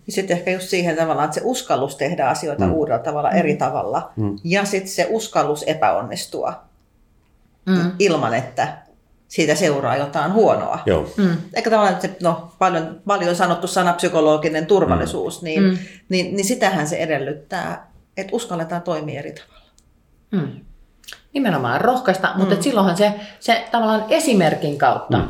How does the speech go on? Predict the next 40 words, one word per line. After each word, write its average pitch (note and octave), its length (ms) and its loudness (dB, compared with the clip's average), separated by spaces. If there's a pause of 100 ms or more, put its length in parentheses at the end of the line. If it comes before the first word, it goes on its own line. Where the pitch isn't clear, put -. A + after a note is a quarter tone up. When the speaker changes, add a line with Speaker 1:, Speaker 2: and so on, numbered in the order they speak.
Speaker 3:
eikö F3+ 180 4
Speaker 1:
Kyllä. D#3+ 140 4
Speaker 3:
niin? - 220 0
Speaker 1:
Just - 100 0
Speaker 3:
Ja G3 80 4
toihan A3+ 220 4
Speaker 1:
näin. G#3 120 0
Speaker 3:
nyt - 80 -8
kuulostaa G#3 400 4
just F#3+ 140 0
Speaker 1:
Joo. G3 100 4
Speaker 3:
siltä, D#3+ 140 0
että - 120 -2
se G3 80 2
lähtee F#3+ 380 2
siitä, F#3+ 320 4
että D3+ 100 0
te G3 60 4
ootte, - 200 0
te, - 380 -4 (280)
te G#3 80 4
ootte F3+ 200 2
siellä G3 460 2 (100)
tehnyt F#3+ 360 2
videoita E3+ 480 4
ja D#3+ 180 4
ke-, E3 300 0
tavallaan E3+ 600 0 (300)
antanut, F#3+ 500 2 (380)
laittanut G3+ 440 2
itsenne F#3 520 2
ikään E3 260 0
kuin D#3+ 180 2
likoon. A#2 560 4
Speaker 2:
Mm, G2 80 -2
mm. F2+ 200 -4
Speaker 3:
Ja, D#3+ 300 2
ja, D#3+ 320 2
ja F3 140 6
sillä, F3 540 4